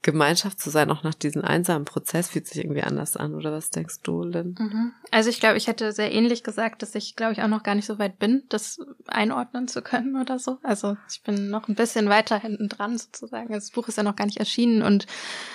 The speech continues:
Speaker 2: ähm, es ist auch mein erstes. Deswegen bin ich sowieso mit allem so, alles, was meine Gefühlsebene oder meine Selbstwahrnehmung <laughs> angeht, ist grad so ganz neu.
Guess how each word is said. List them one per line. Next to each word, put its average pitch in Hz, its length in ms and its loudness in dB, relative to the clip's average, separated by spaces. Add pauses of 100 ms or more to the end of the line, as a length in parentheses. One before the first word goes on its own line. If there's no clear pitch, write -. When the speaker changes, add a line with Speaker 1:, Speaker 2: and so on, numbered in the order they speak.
(260)
Speaker 2:
ähm, 190 300 6
es 180 140 0
ist 202 160 0
auch 196 140 4
mein 196 140 6
erstes. 220 760 2
Deswegen 190 360 -2
bin 196 120 0
ich 196 100 0
sowieso 196 300 -2
mit 214 180 2
allem 190 280 2
so, 196 120 -4 (480)
alles, 208 260 2
was 202 180 2
meine 196 280 0
Gefühlsebene 208 760 4
oder 196 160 2
meine 202 180 2
Selbstwahrnehmung 214 640 6
<laughs> - 20 0
angeht, 247 340 10
ist 247 140 0
grad 220 200 6
so 208 100 -2
ganz 208 280 -6
neu. 208 320 0